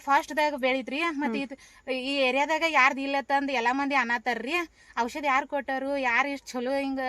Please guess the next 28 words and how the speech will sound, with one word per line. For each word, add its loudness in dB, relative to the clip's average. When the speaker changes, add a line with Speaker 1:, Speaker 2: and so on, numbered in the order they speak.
Speaker 1:
ಇದನ್ -6
ಮಾಡ್ಯಾರ -4
ಅಂತ -10
ಎಲ್ಲ 2
ಮಂದಿ 0
ಒಂದ್ -2
ಭಾಳ -2
ಕೇಳಾಕತ್ತಿದಾರ್ರಿ. -4
Speaker 2:
ಹ್ಮ್, -2
ಹ್ಮ್, -4
ಹ್ಮ್. -8
ಹಾ, 2
ಆಮೇಲೆ 6
ಮತ್ತೆ 2
ಈ 0
ಊರಾಗ 6
ಅಂದ್ರೆ 0
ಎಷ್ಟೋ 0
ಈಗ 2
ನಿಮ್ದು 4
ಈಗ 0
ಎಷ್ಟೋ -2
ತಂಬಾಕ್ 4
ಹಚ್ಚಿದಾರ. 0
Speaker 1:
ಹಾ -6
ರೀ. -14
Speaker 2:
ಖರೆ 4
ಅಲ್ಲಿ 4